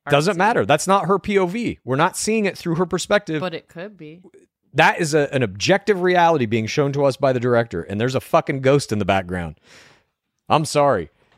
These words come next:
Speaker 1: Th-, or the fucking oranges rolling out and shit like that. It, <sighs> whatever, whatever. Anyway, I'm
Speaker 2: I
Speaker 1: sorry.
Speaker 2: didn't
Speaker 1: I'm
Speaker 2: direct
Speaker 1: sorry.
Speaker 2: it.
Speaker 1: Neither did I.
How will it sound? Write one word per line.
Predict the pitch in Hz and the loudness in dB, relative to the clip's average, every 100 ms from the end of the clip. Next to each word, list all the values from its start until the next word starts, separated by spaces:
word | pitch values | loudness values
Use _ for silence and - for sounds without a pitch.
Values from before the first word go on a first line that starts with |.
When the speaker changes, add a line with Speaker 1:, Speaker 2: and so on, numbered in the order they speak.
| - | -10
Speaker 1:
Th-, | 233 | 0
or | 254 | 2
the | 277 | 2
fucking | - 294 269 | 0 0 0
oranges | 220 269 302 254 180 | 0 0 2 0 0
rolling | 185 165 143 | 2 4 4
out | 131 117 | 2 2
and | 123 | 0
shit | - 160 | 0 0
like | 135 117 | 0 0
that. | - 92 76 _ _ _ _ _ _ _ _ _ _ _ _ _ _ _ _ _ _ _ _ _ _ - _ _ _ _ - | 0 -2 -2 _ _ _ _ _ _ _ _ _ _ _ _ _ _ _ _ _ _ _ _ _ _ -20 _ _ _ _ -4
It, | - - - | -4 -4 -6
<sighs> | - - - - - 104 - - | -6 -4 -6 -6 -6 -8 -10 2
whatever, | 107 85 80 - - - | 2 4 0 -4 -8 -6
whatever. | 104 87 - - _ - | -2 -2 -4 -14 _ -2
Anyway, | 101 76 | 0 0
I'm | - | 0
Speaker 2:
I | 120 | 0
Speaker 1:
sorry. | - 71 | 0 -2
Speaker 2:
didn't | - | -2
Speaker 1:
I'm | 107 | -2
Speaker 2:
direct | 98 | 0
Speaker 1:
sorry. | 82 76 | 0 -2
Speaker 2:
it. | - - - - - | -6 -20 -20 -20 -6
Speaker 1:
Neither | 82 98 120 | 0 2 4
did | 120 | 4
I. | 120 123 | 2 0